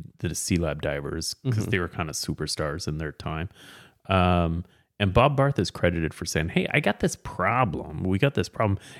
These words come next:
Speaker 1: And I think that the problem they described, and, and the type of crystals that would have been pro-, prevalent at the time were,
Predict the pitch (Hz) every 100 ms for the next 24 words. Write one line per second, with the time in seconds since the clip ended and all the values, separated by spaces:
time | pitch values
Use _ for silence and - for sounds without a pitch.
0 | - 117 110 - 269 - - 87 - -
1 | 117 120 87 85 - - - - 135 107
2 | 107 98 - 156 123 - - 120 - -
3 | - - - 92 87 95 90 82 87 82
4 | 82 76 - _ - 113 - - 147 151
5 | 85 78 - - 80 80 87 85 85 85